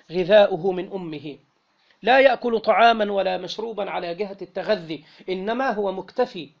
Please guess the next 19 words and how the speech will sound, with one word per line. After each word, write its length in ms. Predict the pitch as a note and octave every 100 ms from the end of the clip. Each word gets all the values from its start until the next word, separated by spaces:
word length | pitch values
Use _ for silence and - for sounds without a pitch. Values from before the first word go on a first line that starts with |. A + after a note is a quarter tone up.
| _ _ _ _ _
بلبن 800 | D#3+ A#3+ C4 _ G#3 G3+ F#3+ F#3
أمه. 240 | F3+ - _ _ _
هذا 320 | - C4+ A#3+ A#3
إذا 360 | G#3 G3 F#3+
بال 340 | E3+ G#3+ G3 F#3
عليك 420 | D#3+ F3 F#3+ F#3
وأنت 400 | E3 F3 D#3+ E3
تحمله، 580 | D3+ D#3+ - D#3+ D#3 C#3+ _ _ _ -
ماذا 340 | G#3+ G3 F3
تفعل 380 | F#3 F#3 D#3+ E3
في 160 | F3+
بوله؟ 320 | E3 G3+ A3 A#3+ - _
تأتي 360 | A#3+ A#3 - G#3+
بماء 460 | G3 G3 G3+ F#3+ F#3
وتغمر 600 | F3+ F3 F3 E3+ F3+ F3
المكان 560 | F3 E3+ G3 G#3+ B3 - - -
الذي 460 | A3+ G3+ F#3+ F3+
أصابه 520 | F3+ F3 G3+ F#3+ E3+ E3+
البول 340 | E3 F3+ D3